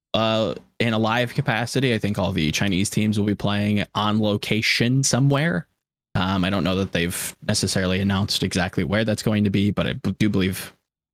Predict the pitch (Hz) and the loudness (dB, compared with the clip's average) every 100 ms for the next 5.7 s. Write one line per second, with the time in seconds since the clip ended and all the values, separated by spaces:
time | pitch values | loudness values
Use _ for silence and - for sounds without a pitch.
0 | _ _ _ 95 92 - - 78 - 110 | _ _ _ -2 0 -2 -2 -2 0 0
1 | 127 170 190 180 - 110 104 101 92 95 | 2 4 4 2 0 -6 0 2 2 2
2 | 95 90 - 90 82 - 104 - _ _ | 2 2 2 0 0 0 -2 -6 _ _
3 | _ _ _ - 117 98 95 95 92 - | _ _ _ -2 0 0 0 0 0 0
4 | 82 90 - 90 92 98 - 98 92 95 | 0 0 0 0 -2 -4 -4 0 0 0
5 | - - - - - - | -2 -4 -6 -6 -4 -4